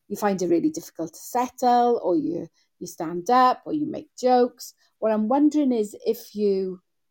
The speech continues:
find the lesson a bit hard. I'm imagining it's difficult if that happens." So you leave the gap then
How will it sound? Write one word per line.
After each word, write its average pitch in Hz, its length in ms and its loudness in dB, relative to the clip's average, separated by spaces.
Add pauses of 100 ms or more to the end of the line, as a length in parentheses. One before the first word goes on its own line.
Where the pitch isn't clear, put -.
find 269 340 -4
the 294 80 2
lesson 294 400 0
a 302 60 2
bit 294 220 -4
hard. 294 460 -6 (140)
I'm 247 120 -2
imagining 285 600 0
it's 294 100 -4
difficult 285 520 -6
if 285 100 -8
that 277 180 -8
happens." 302 640 -2 (360)
So - 140 0
you 233 180 2
leave 240 440 2
the 262 80 -2
gap 254 360 -2 (120)
then 180 380 -6